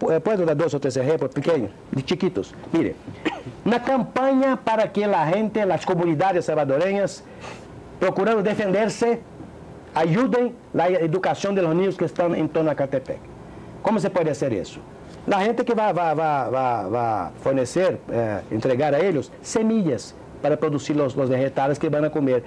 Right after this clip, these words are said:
porque está, estão se, sendo comer coisas adequadas.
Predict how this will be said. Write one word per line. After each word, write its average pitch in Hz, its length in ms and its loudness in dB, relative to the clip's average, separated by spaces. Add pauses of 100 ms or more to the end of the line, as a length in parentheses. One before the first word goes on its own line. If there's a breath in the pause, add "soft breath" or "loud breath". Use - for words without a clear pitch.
porque - 120 -2
está, 185 280 0
estão 196 260 0
se, 135 380 -2 (100)
sendo - 200 -2
comer 131 220 2
coisas 110 300 -4
adequadas. 92 560 -4